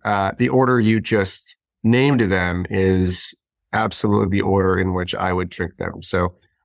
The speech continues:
I generally like to just climb in proof and go higher and higher. So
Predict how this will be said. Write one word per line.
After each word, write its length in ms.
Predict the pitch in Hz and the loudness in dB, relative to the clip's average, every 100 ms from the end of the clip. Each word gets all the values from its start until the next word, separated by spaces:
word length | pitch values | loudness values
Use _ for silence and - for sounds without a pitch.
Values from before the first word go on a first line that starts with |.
| - | -4
I 100 | 104 | -2
generally 460 | 87 110 101 107 | 0 0 2 2
like 220 | 101 95 - | 2 0 -2
to 140 | 95 | -4
just 220 | 87 - | -4 -6
climb 600 | - - 107 101 98 98 95 | -10 -4 0 0 2 2 0
in 220 | 101 92 | -2 -4
proof 480 | - 104 120 156 - | -4 0 0 -2 -6
and 160 | 98 92 | -4 0
go 140 | 90 | 0
higher 320 | 85 90 90 | 0 0 0
and 100 | 90 | 0
higher. 300 | 98 117 160 | 0 0 0
So 360 | 156 - 104 95 | -2 -2 -2 -4